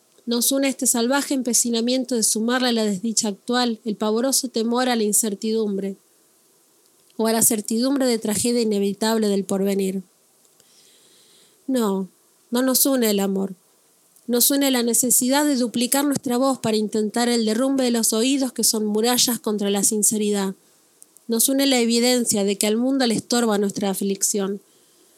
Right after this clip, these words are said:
Nos une este sobrevivir por un anhelo insensato que quizás sea el germen deforme de una fe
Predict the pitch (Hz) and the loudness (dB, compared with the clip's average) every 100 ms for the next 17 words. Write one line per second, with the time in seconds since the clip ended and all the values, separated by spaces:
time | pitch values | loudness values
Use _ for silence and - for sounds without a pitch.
0 | _ _ 233 226 285 277 269 - 285 - | _ _ 0 2 2 2 0 0 -2 0
1 | 240 226 226 220 240 202 196 - - 214 | 0 2 0 0 0 0 -4 -6 -4 -2
2 | 233 220 233 254 240 214 214 202 247 220 | 0 0 0 0 0 0 0 0 0 -2
3 | 214 214 226 269 - 330 - 247 233 - | -4 -4 -2 0 0 2 0 0 -2 -2
4 | 285 233 208 190 196 196 269 269 240 226 | -2 0 0 0 -2 -2 0 0 0 0
5 | 220 208 - 254 285 | -2 -2 -2 0 -2